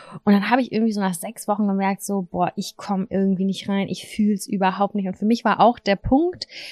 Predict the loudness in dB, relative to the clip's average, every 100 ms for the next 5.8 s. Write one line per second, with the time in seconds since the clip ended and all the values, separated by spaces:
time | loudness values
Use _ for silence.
0 | -8 -4 4 6 6 4 -8 -8 4 6
1 | 8 6 4 2 0 -2 -2 -2 -6 _
2 | _ _ 4 6 8 6 4 2 4 4
3 | 2 0 -2 -2 -4 -8 -10 -4 -4 6
4 | 6 6 -6 -8 -18 -6 -6 -4 -6 -6
5 | _ _ -16 -16 2 4 4 0